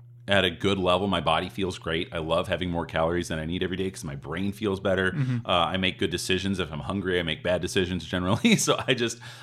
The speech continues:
Speaker 1: I, I don't believe in calorie counting and keeping the, the, uh, the actual intake too low.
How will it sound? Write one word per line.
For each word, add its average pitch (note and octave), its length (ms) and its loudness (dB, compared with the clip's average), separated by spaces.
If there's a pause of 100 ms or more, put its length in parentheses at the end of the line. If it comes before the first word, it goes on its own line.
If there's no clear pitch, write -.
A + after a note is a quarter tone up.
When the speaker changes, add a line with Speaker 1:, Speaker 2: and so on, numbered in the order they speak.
Speaker 1:
I, A2 140 6
I G#2+ 260 4
don't G#2+ 100 4
believe G2+ 220 2
in F2+ 80 -2
calorie F#2+ 340 4
counting G2 340 2
and E2 160 -2
keeping F2+ 300 -6
the, D2+ 340 2
the, C#2 380 -2 (680)
uh, C2 360 0 (180)
the - 160 0
actual F2 380 0
intake F#2 420 0
too A#2 180 -2
low. C3+ 260 -2